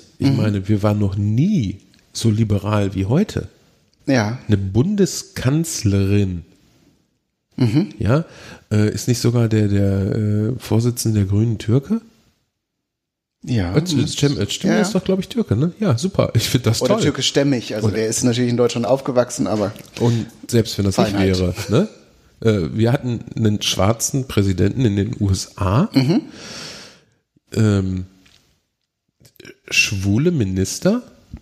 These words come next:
Speaker 2: Mhm.
Speaker 1: schwule Bürgermeister.
Speaker 2: Ja.
Speaker 1: Äh, und jetzt kommt ihr. Also ich, das ist eine Gesellschaft, in der ich gerne lebe, ja, weil es ist vollkommen egal,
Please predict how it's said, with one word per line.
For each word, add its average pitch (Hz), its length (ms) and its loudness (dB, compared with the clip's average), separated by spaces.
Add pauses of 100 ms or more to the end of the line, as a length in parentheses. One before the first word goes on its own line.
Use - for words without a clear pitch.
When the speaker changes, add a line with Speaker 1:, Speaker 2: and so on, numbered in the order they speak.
(140)
Speaker 2:
Mhm. 143 280 2 (260)
Speaker 1:
schwule 113 460 0
Bürgermeister. 156 800 0 (340)
Speaker 2:
Ja. 185 220 0 (640)
Speaker 1:
Äh, 113 240 2 (100)
und 107 160 2
jetzt 107 200 0
kommt 127 240 0
ihr. - 260 2
Also 95 420 2 (480)
ich, - 240 -2
das 107 180 0
ist 107 140 -6
eine 117 100 2
Gesellschaft, 104 600 0
in 110 140 -4
der 101 140 2
ich - 140 -2
gerne 127 260 2
lebe, 104 320 0
ja, 117 180 2 (120)
weil 95 400 2
es - 220 -2
ist - 180 -2
vollkommen 120 440 0
egal, 135 500 0